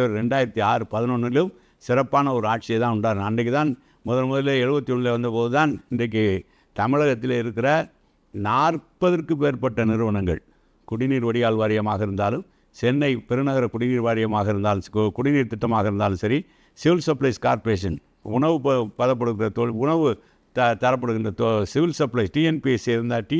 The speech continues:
என் சி எஸ் ஏ இருந்தாலும் சரி, அனைத்துமே நாற்ப-,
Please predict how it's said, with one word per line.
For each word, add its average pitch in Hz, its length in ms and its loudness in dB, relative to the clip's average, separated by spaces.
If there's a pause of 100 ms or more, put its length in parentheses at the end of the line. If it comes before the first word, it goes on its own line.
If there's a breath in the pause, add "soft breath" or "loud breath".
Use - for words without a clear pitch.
(100)
என் 170 100 -2
சி 139 180 -2 (100)
எஸ் - 140 -6
ஏ 98 100 -2 (320 soft breath)
இருந்தாலும் 123 440 2
சரி, 101 200 0 (520 soft breath)
அனைத்துமே 160 640 0 (160)
நாற்ப-, 135 460 0